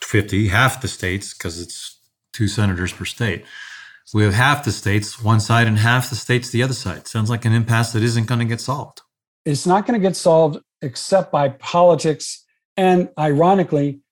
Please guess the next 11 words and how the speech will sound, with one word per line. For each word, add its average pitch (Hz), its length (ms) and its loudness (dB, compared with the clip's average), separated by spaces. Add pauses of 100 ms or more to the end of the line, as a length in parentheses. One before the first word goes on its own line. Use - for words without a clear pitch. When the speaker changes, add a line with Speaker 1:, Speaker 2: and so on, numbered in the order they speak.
(120)
Speaker 2:
by 139 500 0
voters 156 640 2
coming, 147 500 0
going 156 260 4
to 143 80 0
the 127 120 -2
polls 143 720 2 (260)
to 160 140 2
elect 151 340 2 (160)
different 147 360 0
people 135 500 -2